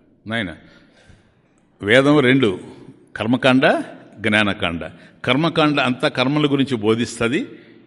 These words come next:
ఈ కర్మకాండ వల్ల మనకు మోక్షం వచ్చే అవకాశమే లేదు, ఎందుకంటే అనిత్యమైనటువంటి కర్మలు గనక అనిత్యమైనటువంటి ఫలితాలనే ఇస్తాయి. మ్యాక్సిమం గనక ఇస్తే ఒక్క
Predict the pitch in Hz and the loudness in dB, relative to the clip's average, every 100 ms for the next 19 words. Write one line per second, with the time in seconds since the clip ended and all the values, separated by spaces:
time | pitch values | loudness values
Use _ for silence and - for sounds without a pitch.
0 | 143 151 - 127 165 160 147 139 127 131 | -6 -4 -4 -4 -2 0 0 2 2 2
1 | 123 107 110 127 - 120 - 110 110 120 | 0 0 0 0 2 0 2 2 2 2
2 | 113 113 110 107 110 113 196 - - - | 0 -2 -2 2 4 2 -2 -6 -18 -20
3 | - - 120 139 139 143 127 139 - 143 | -20 -6 -6 -4 -4 -2 0 -2 0 2
4 | 135 120 113 110 - 110 113 104 104 147 | 2 0 -2 -4 -2 0 0 0 -2 0
5 | 127 123 131 120 110 113 104 110 107 113 | -2 0 0 0 0 -2 -2 -2 0 -2
6 | 107 101 - 190 226 - - 120 165 160 | 0 -4 -4 -6 -6 -12 -4 0 0 0
7 | 123 233 277 247 170 135 123 - - 101 | 2 4 6 4 2 0 -4 -4 -4 0
8 | 104 - - - 120 - 165 233 | 0 -4 -14 -4 -4 4 4 4